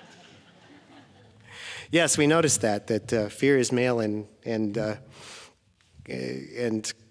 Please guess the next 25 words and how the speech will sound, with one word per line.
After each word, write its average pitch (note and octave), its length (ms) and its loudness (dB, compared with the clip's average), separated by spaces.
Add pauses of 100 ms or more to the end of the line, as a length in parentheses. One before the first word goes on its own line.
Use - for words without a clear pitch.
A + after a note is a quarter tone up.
(140)
love B2 300 2
is A#2 160 2
female C3 420 2
in G#2 120 -2
this G#2+ 180 -2
debate, A#2 480 0
and G#2+ 240 -2
I A2+ 160 -2
don't C3 200 -2
know A#2 180 0
why B2 300 0
it A2+ 100 -2
worked A#2+ 260 0
out B2+ 220 2
that G#2+ 160 -2
way, G#2+ 160 -2
but G#2+ 140 -2
I G#2+ 100 0
can G2+ 200 -6
guess. G2+ 460 -6 (1800)
'Cause C#3 180 2
men E3+ 240 6
are D#3+ 80 6
socialized C3 1160 4
to, B2 580 4